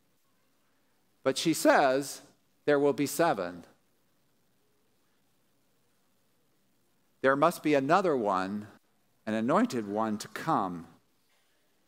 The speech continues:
to complete that through a sur-,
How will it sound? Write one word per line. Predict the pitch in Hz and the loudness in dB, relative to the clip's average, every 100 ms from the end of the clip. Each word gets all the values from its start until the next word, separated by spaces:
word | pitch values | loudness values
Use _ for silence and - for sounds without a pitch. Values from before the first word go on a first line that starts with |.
| _ - | _ -8
to | 123 | -6
complete | 143 - 160 151 151 | -6 -4 0 0 0
that | 98 85 90 - _ _ _ _ _ _ _ _ _ _ _ _ | -2 0 -4 -10 _ _ _ _ _ _ _ _ _ _ _ _
through | 135 135 | 2 2
a | |
sur-, | - 160 147 | 2 2 0